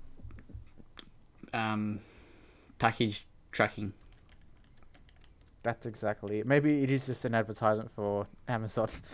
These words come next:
Speaker 1: There you go. Uh, Ryan Betson, shout out to Ryan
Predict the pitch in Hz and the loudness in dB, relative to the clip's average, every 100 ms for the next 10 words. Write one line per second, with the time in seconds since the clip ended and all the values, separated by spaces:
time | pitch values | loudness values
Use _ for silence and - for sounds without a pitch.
0 | - - - - 117 110 107 113 - - | -20 -20 -20 -12 -4 0 0 -2 -6 -16
1 | - - 123 123 127 135 131 120 117 131 | -4 6 8 10 10 10 8 4 2 2
2 | 135 208 196 - 123 113 120 117 117 117 | 2 2 0 4 6 6 4 4 4 0